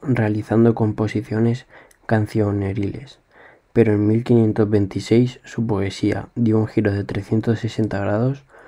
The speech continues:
tras mantener una conversación literaria con el autor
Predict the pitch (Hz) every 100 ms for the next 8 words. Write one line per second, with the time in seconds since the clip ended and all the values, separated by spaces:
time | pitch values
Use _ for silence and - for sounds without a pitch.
0 | - _ _ 110 110 110 107 107 107 110
1 | 107 104 110 110 104 101 98 - 98 98
2 | 101 98 101 120 127 - _ 113 110 104
3 | 101 104 117 120